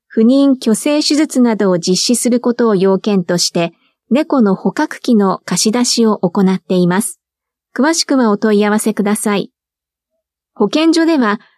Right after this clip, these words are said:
動物の捕獲や保護は行っていません。お問い合わせ、北区保健所生活衛生課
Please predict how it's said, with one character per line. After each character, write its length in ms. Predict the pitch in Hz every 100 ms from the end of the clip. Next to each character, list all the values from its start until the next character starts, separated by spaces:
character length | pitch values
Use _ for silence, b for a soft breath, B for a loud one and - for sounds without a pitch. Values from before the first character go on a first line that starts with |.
| _
動 180 | 220 240
物 260 | 240 247 233
の 120 | 233
捕 160 | 226
獲 300 | 214 240 240
や 280 | 226 220 -
保 220 | - 269 285
護 140 | 302
は 200 | 196 151
行 140 | - 190
っ 80 | 196
て 180 | - 196
い 120 | 190
ま 100 | 190
せ 220 | 196 196
ん。 80 | 165 - _ _ _ _ _ _ _ _ -
お 120 | 208
問 220 | 277 277
い 80 | 269
合 60 | 254
わ 120 | 254
せ、 280 | - 226 - _ _
北 280 | - - 330
区 100 | 269
保 160 | - 233
健 340 | 254 254 233
所 260 | 233 226 -
生 280 | - 254 262
活 260 | 262 254 247
衛 180 | 240
生 300 | 233 - 233
課 320 | 226 214 196